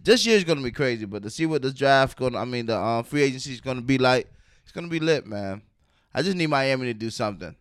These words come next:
As long as we do, like, pick up one person, just anybody,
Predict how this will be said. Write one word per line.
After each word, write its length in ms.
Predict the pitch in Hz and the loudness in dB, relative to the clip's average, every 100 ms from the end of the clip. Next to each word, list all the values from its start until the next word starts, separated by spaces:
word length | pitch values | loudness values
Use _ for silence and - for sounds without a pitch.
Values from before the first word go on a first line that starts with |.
| - | -14
As 120 | 101 | 0
long 180 | 156 185 | 2 2
as 80 | 156 | -2
we 120 | 156 | -2
do, 260 | 147 135 - _ _ _ - | -2 -4 -6 _ _ _ -10
like, 280 | 98 - - | -10 -10 -12
pick 200 | 156 147 | -8 -6
up 220 | 113 _ _ _ _ | -8 _ _ _ _
one 240 | - 139 196 | -4 -2 -2
person, 500 | 190 196 208 214 196 _ _ | -4 -6 -8 -12 -14 _ _
just 200 | - 113 | -20 -12
anybody, 480 | 117 170 127 98 98 | -6 -6 -6 -8 -12